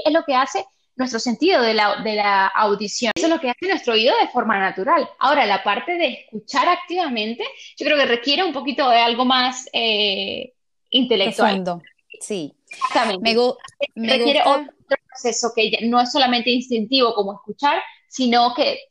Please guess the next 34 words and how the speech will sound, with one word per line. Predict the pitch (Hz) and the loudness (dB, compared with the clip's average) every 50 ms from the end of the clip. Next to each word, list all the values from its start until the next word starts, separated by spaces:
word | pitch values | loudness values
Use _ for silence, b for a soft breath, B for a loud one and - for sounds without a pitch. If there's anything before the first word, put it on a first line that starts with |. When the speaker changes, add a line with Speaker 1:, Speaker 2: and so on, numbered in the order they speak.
| _ _ - | _ _ -2
Speaker 1:
ahí | - 233 226 240 240 | 0 2 2 2 2
juega | 240 254 233 233 247 | 2 2 2 2 2
un | 240 | 2
papel | 233 254 247 247 240 226 233 | 2 0 0 0 -2 -2 -2
tu | - 247 226 | -2 -2 0
mente | 226 240 247 254 269 247 349 320 - - | 2 2 0 0 0 0 0 0 0 -2
y, | - 240 226 214 196 185 - - _ _ - | -2 -2 -2 -2 -2 -4 -6 -10 _ _ -12
y, | - 202 196 190 185 175 170 180 240 - - _ _ _ _ _ _ _ _ | -10 -8 -6 -6 -8 -8 -10 -12 -14 -16 -20 _ _ _ _ _ _ _ _
y | _ 220 214 | _ -6 -6
otras | 196 208 - | -4 -6 -6
cosas. | - - - - - 170 - - - _ _ _ _ _ _ _ _ _ b b b b b b b b b _ _ _ | -8 -10 -14 -14 -16 -20 -20 -20 -20 _ _ _ _ _ _ _ _ _ b b b b b b b b b _ _ _
Speaker 2:
No, | - 277 320 330 | -4 -2 -2 -2
y | 320 | -2
fíjate | 320 - 302 269 381 392 381 294 | -2 -4 -4 -4 -4 -6 -6 -4
que, | - 254 226 - _ _ _ _ _ - - - | -4 -4 -4 -4 _ _ _ _ _ -20 -16 -14
eh, | 214 208 214 214 185 - - | -12 -10 -8 -8 -10 -10 -12
desde | 202 196 202 226 220 214 226 220 | -10 -8 -6 -6 -4 -4 -4 -4
pequeños, | - 226 220 - - 285 277 277 269 254 269 339 403 - - - | -4 -6 -6 -6 -6 -4 -4 -2 -2 -4 -6 -8 -10 -14 -14 -12
esto | - 233 233 - - 330 | -12 -12 -12 -10 -10 -12
lo | 339 | -12
escuché | 320 - - 240 - - 240 233 247 262 254 - - | -12 -14 -16 -16 -14 -12 -10 -10 -10 -10 -12 -12 -12
hace | - 247 247 226 - 269 262 262 254 | -12 -12 -12 -12 -14 -14 -12 -12 -12
un, | 247 240 240 240 240 247 247 247 240 240 240 240 240 240 220 226 _ | -12 -10 -8 -8 -6 -6 -6 -6 -6 -6 -8 -8 -10 -12 -14 -18 _
hace | - 226 226 196 - - | -16 -16 -16 -14 -12 -10
unos | 240 240 240 240 226 | -10 -8 -8 -6 -4
días | 240 220 190 175 196 196 - - - _ _ | -4 -2 -2 -4 -6 -8 -12 -18 -20 _ _
y | - 196 185 | -10 -10 -8
me | 185 185 180 | -8 -8 -8
pareció | 196 196 185 190 - - 202 | -8 -8 -8 -8 -8 -10 -12
interesante, | 196 196 220 208 220 220 - 233 202 196 - 214 226 B B B B B B B B B _ | -8 -8 -6 -6 -6 -6 -6 -8 -8 -8 -8 -10 -12 B B B B B B B B B _
cuando | - 226 226 214 220 | -2 0 0 0 -2
están | 208 - - 226 214 233 269 | -2 -4 -4 -4 -2 -2 -4
los | 277 277 | -2 -2
niños, | 285 302 277 254 277 302 | -2 0 0 0 -2 -4